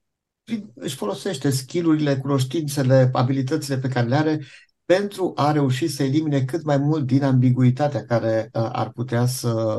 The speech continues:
existe într-o anumită echipă, mai ales la început, și după aceea asta oferă contextul,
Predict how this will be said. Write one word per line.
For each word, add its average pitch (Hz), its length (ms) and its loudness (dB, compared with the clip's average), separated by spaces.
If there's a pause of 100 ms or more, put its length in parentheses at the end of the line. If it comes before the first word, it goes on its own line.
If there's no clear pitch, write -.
(640)
existe 135 440 4
într-o 123 160 0
anumită 117 300 0
echipă, 120 280 2
mai 120 140 4
ales 123 160 2
la 120 120 0
început, 127 600 -6 (440)
și - 280 4
după 214 240 0
aceea 196 400 0
asta 190 480 2
oferă 185 340 0
contextul, 139 1080 2